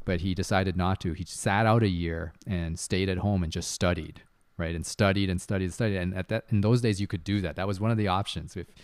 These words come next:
if you saw your life floating away before your eyes, you could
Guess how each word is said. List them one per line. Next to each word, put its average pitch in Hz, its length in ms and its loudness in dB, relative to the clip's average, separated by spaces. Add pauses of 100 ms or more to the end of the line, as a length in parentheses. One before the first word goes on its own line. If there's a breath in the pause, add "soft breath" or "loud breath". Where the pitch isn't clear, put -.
(260 loud breath)
if 90 100 -6
you 107 80 0
saw 120 240 2
your 113 200 4
life 104 260 2
floating 110 480 2
away 101 300 4
before 95 320 -2
your 92 160 0
eyes, 95 320 0
you 85 80 -8
could 87 200 -8